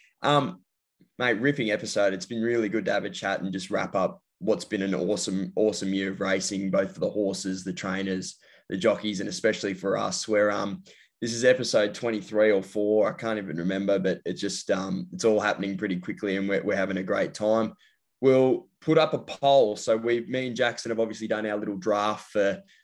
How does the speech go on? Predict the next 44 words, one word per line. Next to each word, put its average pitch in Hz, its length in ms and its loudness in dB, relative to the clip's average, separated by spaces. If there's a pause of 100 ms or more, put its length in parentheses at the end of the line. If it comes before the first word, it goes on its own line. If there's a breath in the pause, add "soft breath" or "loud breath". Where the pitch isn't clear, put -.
(180)
our 101 120 0
top 113 300 2
three 104 200 4
favourites 107 580 0
each 104 340 -2
for 104 280 2
what 113 300 2
the, 113 240 0
our, 110 220 2
our 117 60 4
best 113 260 0
performances 107 540 -6
for 101 120 -6
this, - 440 -6
for 113 80 -6
the 101 280 2
season 113 400 2
have 98 140 -6
been. 196 340 0 (300 loud breath)
We're 113 60 -2
gonna 117 140 2
put 127 180 -4
that 117 200 4
to 107 80 -6
you 110 140 -2
guys 107 280 2
on 101 100 -4
Instagram. 107 640 -4
If 95 100 -8
you 107 60 -4
don't 117 280 0
follow 117 280 6
us 104 120 0
already, 127 540 2 (220 loud breath)
we're 107 100 2
at 107 100 -2
Second 113 320 0
Again, 101 540 -4 (100)
um, 95 360 -4
on 104 120 -2
the 101 120 -2
Instagram 104 460 -2
as 95 160 -6
well. 107 460 4